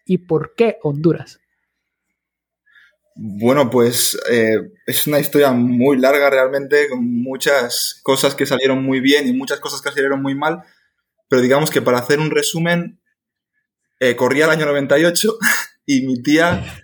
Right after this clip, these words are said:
Speaker 2: <laughs> mi ti-, no, no, es cierto, es cierto. Eh, mi tía,
Speaker 1: Ok, ok.
Speaker 2: mi tía vino a Honduras, vino a Honduras a colaborar justo cuando, cuando sucedió lo del huracán Mitch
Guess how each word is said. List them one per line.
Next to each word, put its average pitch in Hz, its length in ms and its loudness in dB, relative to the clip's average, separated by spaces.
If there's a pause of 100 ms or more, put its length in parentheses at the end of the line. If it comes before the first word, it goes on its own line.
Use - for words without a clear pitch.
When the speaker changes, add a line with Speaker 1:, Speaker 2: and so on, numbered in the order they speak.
(440)
Speaker 2:
<laughs> - 1500 -2
mi 139 160 -2
ti-, 151 220 -4
no, 165 160 2
no, 190 100 2
es 143 80 0
cierto, 185 260 0
es 131 80 -4
cierto. - 380 -4 (220)
Eh, 117 320 0
mi 127 140 0
tía, 139 500 2
Speaker 1:
Ok, 120 60 -4
ok. - 0 - (560)
Speaker 2:
mi 127 120 0
tía 151 560 0
vino 147 200 2
a 139 40 2
Honduras, 131 600 0 (180)
vino 131 160 -2
a 135 60 0
Honduras 139 300 2
a 123 60 0
colaborar 131 540 2
justo 127 240 -6
cuando, 113 460 -2
cuando 120 180 -2
sucedió 123 480 0
lo 123 100 0
del 117 120 0
huracán 131 340 0
Mitch 139 320 -2